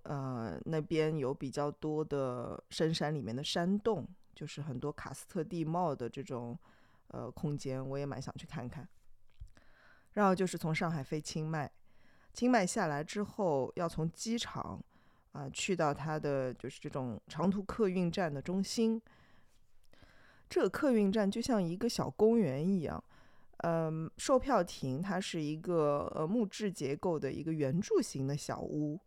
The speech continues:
然后一个个窗口，呃，围成的。我就买了一张去小王家山村的车票，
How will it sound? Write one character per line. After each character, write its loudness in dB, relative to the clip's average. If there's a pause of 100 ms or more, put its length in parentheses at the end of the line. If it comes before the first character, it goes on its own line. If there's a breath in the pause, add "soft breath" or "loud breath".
(140 soft breath)
然 -6
后 0
一 -2
个 2
个 2
窗 -2
口， -8 (440 soft breath)
呃， -4
围 -4
成 -6
的。 -8 (640 soft breath)
我 -2
就 2
买 2
了 -2
一 -2
张 -2
去 -4
小 -4
王 -2
家 -2
山 -2
村 -4
的 -4
车 -4
票， -4